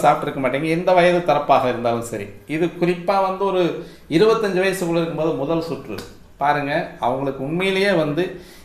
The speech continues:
எங்கேயோ ஒரு பக்கம் அவங்களுக்கு பொருளாதார ரீதியாக பசியை அவங்க சந்திச்சிருப்பாங்க, அல்லது வீட்டுக்குள்ளேயே வந்து பசி அதிகமா இருக்கும் பொழுது இதுவரைக்கும் சாப்பிட்ருக்காத குழந்தைங்க இப்பதான் வந்து அதிகமா சாப்பிடும்.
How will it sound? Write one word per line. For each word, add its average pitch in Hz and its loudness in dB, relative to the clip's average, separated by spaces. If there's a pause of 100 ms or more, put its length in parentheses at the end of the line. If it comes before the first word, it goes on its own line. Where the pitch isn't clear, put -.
(120)
எங்கேயோ 190 2
ஒரு 226 6
பக்கம் 180 0 (220)
அவங்களுக்கு 131 -2
பொருளாதார 214 6
ரீதியாக 175 6 (160)
பசியை 180 2
அவங்க 143 2
சந்திச்சிருப்பாங்க, 143 -2 (300)
அல்லது 165 4
வீட்டுக்குள்ளேயே 190 0
வந்து 180 0 (180)
பசி 147 -2
அதிகமா 170 2
இருக்கும் 147 -4
பொழுது 143 -4 (440)
இதுவரைக்கும் 202 4
சாப்பிட்ருக்காத 175 4
குழந்தைங்க 131 -4 (360)
இப்பதான் 185 2
வந்து 165 4
அதிகமா 170 2
சாப்பிடும். - -8